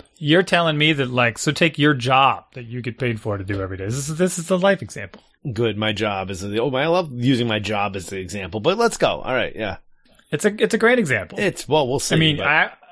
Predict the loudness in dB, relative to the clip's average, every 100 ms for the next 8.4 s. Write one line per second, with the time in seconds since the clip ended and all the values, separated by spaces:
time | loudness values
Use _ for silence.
0 | -20 _ _ _ -6 0 2 4 2 2
1 | -2 -2 -2 -4 -2 0 4 4 6 6
2 | 6 4 2 0 -2 -6 -6 -10 _ -8
3 | -6 -6 -2 -2 0 0 2 2 0 2
4 | 4 4 2 2 0 2 -2 -6 -12 -16
5 | -14 -14 -16 _ -20 -20 -20 -8 -4 2
6 | 4 4 4 4 4 0 2 2 2 0
7 | 2 0 2 4 4 4 -2 -4 -4 0
8 | -2 0 -2 -2